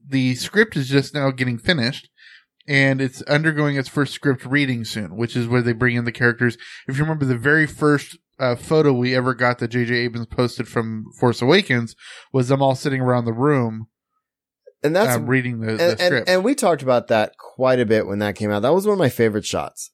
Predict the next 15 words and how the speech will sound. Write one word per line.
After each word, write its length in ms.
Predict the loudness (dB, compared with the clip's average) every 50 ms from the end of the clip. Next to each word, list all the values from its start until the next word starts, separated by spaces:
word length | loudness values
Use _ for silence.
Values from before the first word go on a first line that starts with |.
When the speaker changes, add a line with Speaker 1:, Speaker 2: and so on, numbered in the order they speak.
| _ -6
Speaker 2:
And, 500 | -2 0 2 2 2 2 2 0 -2 0 0
Speaker 1:
Oh, 80 | 2
it's 100 | 2 2
a 20 | 0
Speaker 2:
and, 80 | 0 -2
Speaker 1:
great 140 | -2 -2
Speaker 2:
and, 80 | 0 0
Speaker 1:
picture. 260 | -2 -4 -6 -6 -4 0
Speaker 2:
and 140 | 2 2
after 260 | 4 4 2 2 0 0
the 100 | -2 0
fact, 340 | 0 2 2 2 2 0 0
we'd 240 | 0 0 0 0 0
learned 400 | 0 2 2 2 0 0 0 2
that 280 | 2 2 2 0 -2